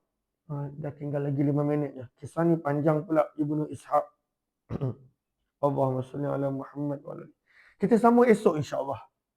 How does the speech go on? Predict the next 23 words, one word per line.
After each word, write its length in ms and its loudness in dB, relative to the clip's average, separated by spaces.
Kisah 460 4
Abdullah 400 8
bin 160 2
Abbas, 480 4
muka 240 2
surat 400 4
tiga 320 2
ratus 260 -6
enam 220 -6
puluh 160 -4
tujuh. 340 -12
Saya 240 0
pun 180 -2
hari 220 4
ni, 200 0
lah, 260 -2
apa, 380 -2
jalan 320 4
jauh. 560 0
Ya, 160 -10
tak 160 -6
adalah 160 -2
jauh. 260 0